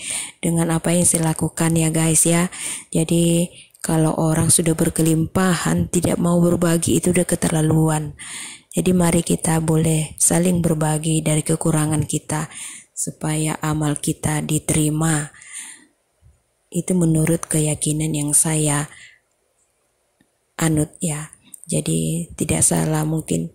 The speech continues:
ke semua orang boleh melakukan kebaikan terhadap siapa saja, tidak pilih bulu guys. Terima kasih guys. Semoga bermanfaat dan terinspirasi buat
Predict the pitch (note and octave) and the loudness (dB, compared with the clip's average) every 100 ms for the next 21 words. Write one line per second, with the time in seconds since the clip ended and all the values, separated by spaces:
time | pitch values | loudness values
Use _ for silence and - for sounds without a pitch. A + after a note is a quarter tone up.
0 | - - _ - - E3 E3 E3 E3+ E3 | -16 -20 _ 0 2 2 0 0 0 0
1 | D#3+ D#3 E3 E3 - - _ E3+ E3 D#3+ | 0 -2 -4 -10 -16 -20 _ 0 2 4
2 | D#3+ D#3 D#3 - D#3+ D#3+ D#3 E3 D3+ D3+ | 2 2 0 -4 -4 -2 -2 -2 0 -2
3 | D#3 D#3 D3+ D3+ _ _ - D3 D3 D3 | -2 -4 -4 -8 _ _ -2 0 0 0
4 | - - E3 - D3+ D#3 D3 D3 D3 - | 2 2 2 2 0 0 0 0 -2 -6
5 | - - - D#3+ D#3+ - - _ _ _ | -20 -14 -4 -2 -2 -4 -10 _ _ _
6 | - E3+ E3 D#3+ D#3+ D#3+ D#3 D3+ D3 C#3+ | 0 2 2 2 2 0 -2 -2 0 2
7 | - - - - - - - _ _ _ | 2 2 0 -6 -16 -18 -20 _ _ _
8 | - D#3+ D#3 D#3 D#3 - F3+ F#3 F3 E3+ | -6 -2 -2 -4 0 0 2 2 2 2
9 | F3 F3 - - - - _ _ _ _ | 2 2 0 -2 -14 -20 _ _ _ _
10 | _ _ - - E3+ E3 E3 E3+ E3+ E3+ | _ _ -4 -2 0 0 0 -2 0 0
11 | E3 E3+ E3+ F3 E3 E3 _ _ _ _ | -2 -2 -4 -4 -6 -6 _ _ _ _
12 | _ F#3+ E3+ E3+ E3+ - E3+ D#3+ - D#3+ | _ -4 -4 -2 -4 -2 -2 0 0 0
13 | D#3 D3+ - E3+ D#3+ D#3 _ - - - | 0 0 0 0 -2 -6 _ -20 -20 -14
14 | E2 D#2+ E2 | -6 -4 -4